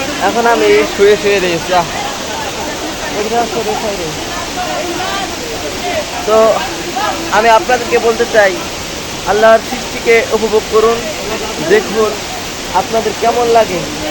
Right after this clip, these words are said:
সকল কিছু আল্লাহ পাকের মহিমা, যে আমাদেরকে সৃষ্টি করেছেন এবং আমাদেরকে এই দুনিয়াদারি তো সৃষ্টি করেছেন, বানাইছেন কাদেরকে? আমাদের মতো মানুষকে।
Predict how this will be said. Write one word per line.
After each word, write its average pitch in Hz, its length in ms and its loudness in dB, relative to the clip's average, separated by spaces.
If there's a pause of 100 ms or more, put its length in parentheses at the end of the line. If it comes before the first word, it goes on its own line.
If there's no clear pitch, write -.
(440)
সকল 247 260 4 (120)
কিছু 233 200 0
আল্লাহ 233 320 6
পাকের 226 220 4
মহিমা, 214 460 0 (680)
যে 214 100 6
আমাদেরকে 226 580 4
সৃষ্টি 254 280 -4
করেছেন 240 380 4 (500)
এবং 220 180 4 (100)
আমাদেরকে 233 560 4 (480)
এই 196 160 4
দুনিয়াদারি 247 580 6
তো 247 160 6
সৃষ্টি 254 280 -4
করেছেন, 247 320 4 (120)
বানাইছেন 226 600 4
কাদেরকে? 269 400 4 (140)
আমাদের 233 400 6
মতো 233 180 4
মানুষকে। 185 560 2